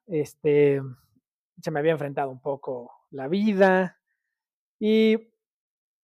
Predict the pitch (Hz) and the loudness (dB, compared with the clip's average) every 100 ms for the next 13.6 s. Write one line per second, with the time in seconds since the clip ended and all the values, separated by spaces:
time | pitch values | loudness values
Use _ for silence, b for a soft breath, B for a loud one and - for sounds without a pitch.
0 | _ _ _ _ _ _ _ _ _ _ | _ _ _ _ _ _ _ _ _ _
1 | _ _ 240 262 254 320 381 285 277 269 | _ _ 2 2 4 2 2 2 -2 -6
2 | - - 202 175 151 208 330 180 226 - | -4 -2 0 0 -2 -8 -2 0 0 -2
3 | 185 208 196 196 196 - _ - 190 170 | 0 6 8 6 4 -2 _ -12 -8 -4
4 | 160 156 151 147 - _ _ _ _ _ | -4 -2 -4 -6 -16 _ _ _ _ _
5 | _ _ _ _ b b b _ - 196 | _ _ _ _ b b b _ -4 0
6 | 254 254 214 254 - _ _ _ _ _ | 2 2 2 0 -2 _ _ _ _ _
7 | - _ 508 320 294 - - 196 196 254 | -20 _ -2 0 -2 -4 -6 -6 -6 -10
8 | 175 175 208 190 151 175 165 151 131 240 | -8 -6 -4 -6 -2 2 2 0 -6 -14
9 | 285 151 202 240 143 _ - - _ _ | -14 -12 -12 -12 -16 _ -20 -20 _ _
10 | _ _ _ _ - 202 196 196 285 302 | _ _ _ _ 0 2 4 2 0 0
11 | 185 - - 202 226 233 139 - 156 170 | -2 -6 -4 -2 -2 -4 -4 2 2 0
12 | - _ - 165 233 185 196 196 165 143 | -8 _ -12 -10 -6 0 2 0 -2 -10
13 | 160 165 170 165 151 | -10 -8 -6 -8 -10